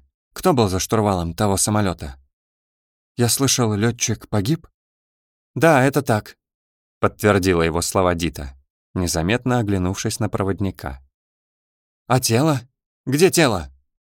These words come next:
Мы похоронили бы его как героя. Увы, но поздно. Пилот нашёл своё упокоение на одной из вершин вашего срединного хребта.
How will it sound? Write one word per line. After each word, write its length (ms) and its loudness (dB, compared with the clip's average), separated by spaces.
Мы 100 2
похоронили 560 2
бы 160 2
его 180 0
как 280 0
героя. 520 2
Увы, 320 4
но 280 4
поздно. 380 2
Пилот 320 4
нашёл 300 2
своё 340 2
упокоение 720 2
на 120 2
одной 260 2
из 80 0
вершин 420 2
вашего 400 0
срединного 600 2
хребта. 540 -4